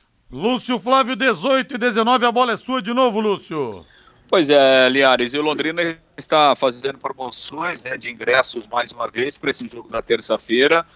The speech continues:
Speaker 2: Os bilhetes já estão aí à disposição do torcedor. O ingresso custa quarenta reais, né, o ingresso avulso de arquibancada,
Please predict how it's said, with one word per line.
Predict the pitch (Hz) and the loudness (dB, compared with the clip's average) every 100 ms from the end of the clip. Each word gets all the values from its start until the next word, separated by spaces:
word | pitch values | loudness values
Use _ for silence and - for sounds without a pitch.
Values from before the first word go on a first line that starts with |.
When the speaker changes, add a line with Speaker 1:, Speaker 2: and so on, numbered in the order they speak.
| _ _ _ | _ _ _
Speaker 2:
Os | 123 131 127 107 | -2 0 0 0
bilhetes | 127 131 131 | 2 4 2
já | 131 | -2
estão | 123 - 127 | -4 -4 -4
aí | 120 120 | -2 -2
à | 117 | -4
disposição | - 127 113 110 - 117 | -6 -8 -6 -6 -6 -6
do | 113 | -6
torcedor. | 123 117 - 117 120 165 | -6 -4 -4 0 2 2
O | 170 | 2
ingresso | 127 131 127 | 2 2 2
custa | 139 131 120 | -2 -6 -2
quarenta | 127 117 117 120 | 0 0 0 -2
reais, | 143 135 160 - - | 2 2 0 -4 -14
né, | 120 | -16
o | |
ingresso | 120 110 117 - | -14 -12 -10 -8
avulso | 117 - 139 151 - | -10 -10 -16 -14 -10
de | 120 | -10
arquibancada, | 110 120 147 139 127 139 165 | -8 -10 -8 -4 -2 -2 -2